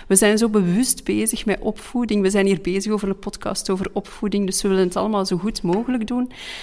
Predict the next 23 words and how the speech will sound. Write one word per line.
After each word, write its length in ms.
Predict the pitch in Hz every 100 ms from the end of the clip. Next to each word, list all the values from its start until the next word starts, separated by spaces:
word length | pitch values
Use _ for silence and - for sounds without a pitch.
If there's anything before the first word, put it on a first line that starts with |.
| - -
Ehm, 520 | 175 185 185 180 180 -
en 160 | 196
eigenlijk, 380 | 202 269 254 240 - -
ehm, 600 | - 190 190 185 185 185 175 - - - - -
is 120 | 208
het 100 | -
al 140 | 214
veel 280 | 170 185 240
gewoon 320 | 226 202 214
mild 280 | 185 220 247
zijn 200 | - 220
naar 200 | 208 185
uzelf 640 | 170 160 175 202 233 - -
en 140 | 208
naar 320 | 190 185 180 - - -
de 160 | 180 185
fouten 600 | - 185 208 226 - -
of 180 | 175
de 140 | 170 175
moeilijkheden 840 | 170 170 208 214 - - 185 175
dat 160 | 170 -
je 120 | 180
tegenkomt. 840 | - 165 175 170 170 160 170 -